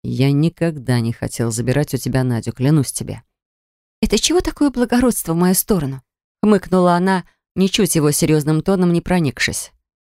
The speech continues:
«Хотя бы с того, что ты нормальная мать», отчеканил он.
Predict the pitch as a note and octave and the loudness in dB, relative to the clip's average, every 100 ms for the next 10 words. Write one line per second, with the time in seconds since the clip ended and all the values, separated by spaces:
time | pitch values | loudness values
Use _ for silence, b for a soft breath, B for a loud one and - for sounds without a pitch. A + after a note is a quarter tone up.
0 | _ _ _ _ _ _ - B2 D#3+ D#3 | _ _ _ _ _ _ -4 0 0 2
1 | D3+ - C3 C#3 D3+ - C3 - C3+ C3+ | 0 0 -2 0 -2 -2 -4 0 0 2
2 | C3 C3+ C3+ C3 C3+ C3 - - _ _ | 2 0 0 0 -2 -2 -6 -8 _ _
3 | - - F3+ - D3 C3+ - B2 | -6 -2 0 2 2 0 -2 -6